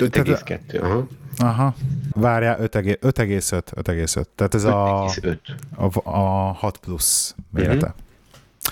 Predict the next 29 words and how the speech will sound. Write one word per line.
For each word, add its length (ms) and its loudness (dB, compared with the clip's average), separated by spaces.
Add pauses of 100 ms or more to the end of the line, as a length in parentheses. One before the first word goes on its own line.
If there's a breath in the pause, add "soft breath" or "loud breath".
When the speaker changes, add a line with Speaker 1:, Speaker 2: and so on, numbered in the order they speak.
(240 loud breath)
Speaker 1:
És 200 4
ami 180 2
még, 300 2
ami 260 2
még 200 6
nagyon-nagyon-nagyon 1120 2 (180)
tetszik 300 0
a 60 0
telefonba, 760 0 (120)
meg 120 -4
nagyon 600 0 (120)
szimpi, 680 0
az 160 -6
a 40 0
dual 400 0
sim. 420 -2 (640 loud breath)
Mert 160 2
Speaker 2:
Hú. 60 2
Speaker 1:
nekem 140 -2
is 140 -2
megvan 280 -2
az, 160 0
akkor 200 -6
ezek 200 -2
szerint 420 2
ne 80 4
állod 260 -2
is, 180 0
hogy 240 -4